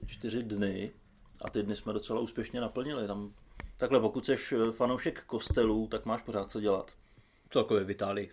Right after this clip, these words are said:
Speaker 1: Ale třeba tam je obrovský hřbitov.
Speaker 2: Uh.
Speaker 1: To je snad o velikosti města a i ty hrobky tak jsou o velikosti
Speaker 2: Města.
Speaker 1: takového našeho průměrného kostela.
Speaker 2: Mhm.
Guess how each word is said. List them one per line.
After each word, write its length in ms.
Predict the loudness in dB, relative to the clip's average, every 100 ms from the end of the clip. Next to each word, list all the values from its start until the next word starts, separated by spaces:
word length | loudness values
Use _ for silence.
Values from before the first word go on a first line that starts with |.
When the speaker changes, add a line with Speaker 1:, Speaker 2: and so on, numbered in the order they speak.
| 2
Speaker 1:
Ale 400 | 6 8 8 4 -2 _
třeba 220 | 0 2
tam 180 | 2 2
je 140 | 2
obrovský 600 | 2 0 2 2 0 0 0
hřbitov. 760 | -2 -4 -2 0 0 -2 -20 -20 _ -20 -14
Speaker 2:
Uh. 180 | -10 0
Speaker 1:
To 60 | 4
je 140 | 4
snad 240 | 2 -8 -6
o 80 | -2
velikosti 460 | -2 -2 -6 -4
města 560 | -2 0 -2 -2 -2 -2 -8
a 220 | -2 -2 -2 -18 -10
i 80 | -8
ty 180 | 0 0
hrobky 420 | 2 -4 -2 -6
tak 140 | -6
jsou 100 | -8 -4
o 120 | 0
velikosti 600 | 0 -2 -6 -4 -4 -4 -10 -20 -20 -2
Speaker 2:
Města. 280 | 2 4 4
Speaker 1:
takového 280 | 2 2
našeho 260 | 0 0 -4
průměrného 540 | 0 4 4 4 2
kostela. 500 | 0 -4 4 6 6 0
Speaker 2:
Mhm. 220 | -8